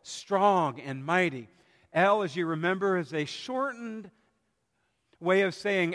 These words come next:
Elohim in the Hebrew. It simply means God. We find that in Genesis one one. "In the beginning, God created." In the beginning,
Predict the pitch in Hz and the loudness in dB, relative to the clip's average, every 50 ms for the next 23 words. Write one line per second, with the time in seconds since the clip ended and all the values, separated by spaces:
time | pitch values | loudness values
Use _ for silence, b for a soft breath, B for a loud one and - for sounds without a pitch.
0 | - - 175 190 185 185 185 - - 202 233 233 214 185 165 151 143 147 139 139 | 0 2 2 2 4 2 0 -2 -4 -4 -2 0 0 0 0 0 -2 -2 -4 -4
1 | 139 120 151 156 151 123 127 135 131 117 104 95 - _ b b b b b b | -4 -4 -2 -2 -2 -4 -6 -8 -8 -8 -10 -14 -20 _ b b b b b b
2 | b b - - 180 175 165 190 175 165 170 170 170 165 156 139 143 135 180 170 | b b -8 -6 -6 -6 -4 -4 -4 -2 -2 -2 -2 -2 -6 -8 -4 2 4 6
3 | 151 143 127 117 117 127 147 147 - 175 170 170 175 170 165 151 147 127 170 170 | 6 6 4 0 -2 -4 -8 -4 0 0 0 2 2 0 0 -2 -2 -2 -2 -2
4 | 170 165 160 - 170 156 - - 160 170 180 180 175 170 165 175 175 165 147 135 | -2 -4 -4 -6 -8 -10 -10 -10 -6 -4 -2 -2 -2 -2 -2 -2 0 0 0 0
5 | 127 - B B B B B 190 202 214 220 214 170 190 196 156 180 180 180 175 | -4 -6 B B B B B 0 0 0 -2 -4 -4 -6 -4 -2 0 0 0 2
6 | 175 170 165 165 - _ _ _ 117 107 - 185 180 175 165 139 123 127 127 123 | 0 0 -2 -4 -8 _ _ _ -12 2 6 8 10 10 10 8 6 4 0 -4
7 | - - _ - - - 175 175 165 151 139 117 110 104 104 - _ b b b | -10 -20 _ -14 -6 0 2 4 4 4 2 0 -4 -10 -14 -18 _ b b b
8 | b b 175 185 185 190 170 165 170 139 175 170 170 170 165 160 156 | b b 0 0 0 0 -2 -4 -2 0 2 2 2 2 0 -2 -4